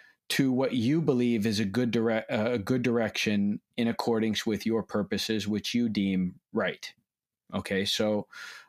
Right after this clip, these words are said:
uh, white psyops involves the use of factual information to sway the population, the target population, in the direction you want them to go. So essentially,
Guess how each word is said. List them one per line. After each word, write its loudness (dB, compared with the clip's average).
uh, 2
white 0
psyops 0
involves 2
the 2
use 0
of 0
factual -2
information 0
to 0
sway 0
the -4
population, -2
the -2
target -2
population, -2
in 0
the 0
direction -2
you 0
want -4
them -6
to -8
go. -8
So 0
essentially, 0